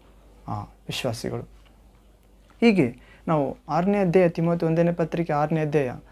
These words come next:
ಮೂರನೇ ವಾಕ್ಯದಿಂದ ಹನ್ನೆರಡನೇ ವಾಕ್ಯದವರೆಗೆ ಓದಿಕೊಳ್ಳೋಣ ಪ್ರಿಯರೇ. "ಯಾವನಾದರೂ ಬೇರೆ, ಯಾವನಾದರೂ ಬೇರೆ ವಿಧವಾದ ಉಪದೇಶವನ್ನು ಮಾಡಿ ನಮ್ಮ ಕರ್ತನಾದ ಯೇಸು ಕ್ರಿಸ್ತನ ಸ್ವಸ್ಥವಾದ ಮಾತುಗಳಿಗೂ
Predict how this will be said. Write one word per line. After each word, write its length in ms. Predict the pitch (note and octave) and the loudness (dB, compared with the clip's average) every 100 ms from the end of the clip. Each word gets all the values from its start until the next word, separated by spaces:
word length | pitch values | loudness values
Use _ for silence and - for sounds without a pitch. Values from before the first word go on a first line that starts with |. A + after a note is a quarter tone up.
| - - - F3+ | -20 -20 -6 2
ಮೂರನೇ 300 | F#3+ A3 G#3+ | 4 4 4
ವಾಕ್ಯದಿಂದ 520 | F#3 F3 F3 F3+ D3 | 0 0 2 2 0
ಹನ್ನೆರಡನೇ 500 | - D#3+ F3+ F#3 F#3 | -2 0 2 2 0
ವಾಕ್ಯದವರೆಗೆ 540 | E3+ - E3 E3 D#3+ | -2 -4 -2 0 0
ಓದಿಕೊಳ್ಳೋಣ 420 | D3 C#3 C#3 C3 | 0 -2 -4 -4
ಪ್ರಿಯರೇ. 320 | A#2+ A2 G#2 - _ - - - - - - | -6 -8 -10 -16 _ -20 -20 -20 -20 -20 2
"ಯಾವನಾದರೂ 800 | E3+ G3 B3 A3+ D#3+ D3 C3+ C3 | 6 8 8 6 4 0 -2 -4
ಬೇರೆ, 680 | - C3 C3 E3+ G#3+ G#3+ - - _ _ _ | -6 -6 4 6 8 6 2 -10 _ _ _
ಯಾವನಾದರೂ 800 | D#3 D#3 G3+ G#3+ G3+ G3+ G#3 D#3+ - D3+ | -2 2 2 2 0 2 4 4 0 -4
ಬೇರೆ 520 | C3+ F3+ A#3 G3 - | 4 6 8 4 2
ವಿಧವಾದ 460 | D3+ D#3 E3+ E3 D#3+ | -2 4 6 6 4
ಉಪದೇಶವನ್ನು 760 | D3 F3 F3+ G3+ - G3 F#3+ F#3 | 2 2 4 4 4 2 2 2
ಮಾಡಿ 340 | F3 F#3 E3 | 4 4 2
ನಮ್ಮ 260 | C#3+ D#3+ D#3 | 2 0 -2
ಕರ್ತನಾದ 560 | D#3 D#3+ F3+ F3+ F3+ | -4 -2 0 2 4
ಯೇಸು 360 | D#3+ E3+ F3 F#3 | 4 4 2 -2
ಕ್ರಿಸ್ತನ 420 | F#3 F3 - F#3 | -4 -4 -4 -4
ಸ್ವಸ್ಥವಾದ 640 | E3+ E3 - F#3 F#3 F#3 | -2 -6 -2 2 6 6
ಮಾತುಗಳಿಗೂ 720 | F#3 F3+ F3 F3 F3+ F3+ F#3+ | 4 2 2 2 2 2 2